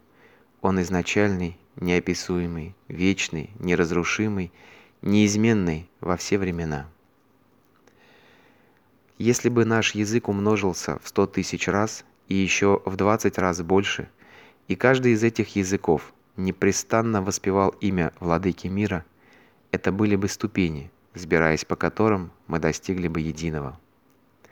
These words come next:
Услышав о небесах, даже черви начинают стремиться к ним. Но достичь этого можно лишь по его милости. О Нанак, те же,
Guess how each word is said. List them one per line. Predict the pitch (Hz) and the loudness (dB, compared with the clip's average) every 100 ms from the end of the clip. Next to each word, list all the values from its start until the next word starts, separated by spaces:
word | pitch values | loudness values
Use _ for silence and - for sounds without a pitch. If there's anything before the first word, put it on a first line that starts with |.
| - - - - - | -20 -20 -20 -20 -6
Услышав | 107 - 120 - 113 - | -4 2 4 4 0 -2
о | - | 0
небесах, | 101 101 101 - 113 110 - | 2 2 0 2 2 0 -4
даже | 98 98 95 | 0 2 0
черви | - 113 110 92 | 0 0 2 0
начинают | 78 76 82 82 82 | -2 -4 -2 0 -2
стремиться | - - 78 82 - | -4 -6 -6 -6 -8
к | - | -8
ним. | 80 76 78 _ _ _ _ _ _ _ - | -8 -8 -12 _ _ _ _ _ _ _ -4
Но | 87 | 0
достичь | 82 82 - 104 - - - | 2 2 0 -6 -6 -10 -6
этого | 90 90 87 | -4 -2 0
можно | 92 95 95 | 0 0 -2
лишь | 82 95 - | -2 -4 -2
по | 90 | 0
его | 87 98 | 0 0
милости. | 87 80 76 - - - _ _ _ _ - | -2 -4 -6 -12 -16 -18 _ _ _ _ -4
О | |
Нанак, | 82 85 73 65 - _ _ - - _ _ - | 0 0 -2 -8 -18 _ _ -20 -20 _ _ -6
те | - 98 | 0 0
же, | 90 76 | 0 -4